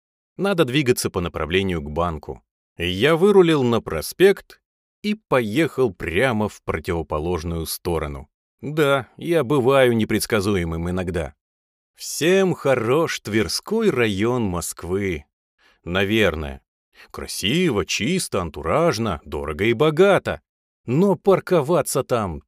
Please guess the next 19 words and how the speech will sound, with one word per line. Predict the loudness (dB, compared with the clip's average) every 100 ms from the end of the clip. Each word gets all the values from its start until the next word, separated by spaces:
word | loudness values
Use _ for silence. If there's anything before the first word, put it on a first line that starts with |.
| _
тоска | -10 -8 -8 0 0
зелёная | 4 2 4 2 2 0
и |
сплошное | -2 0 0 0 0 2
разорение. | 2 0 0 -2 -6 -12 -18 _ _ _ _ _ _ -10
Я | -2 0 0
оставил | 0 2 2 2
машину | 0 0 0 2
во | 2 2
дворах, | 2 2 0 -2 -8 -12
возле | -6 -4 0 -2
школы | 0 0 2
на | 0
Люблинской | 0 0 -2 0 2
улице, | 2 2 0 -6
и | -6 -6
пошёл | -6 -4 -2
к | -2 -4
метро. | -4 -4 -6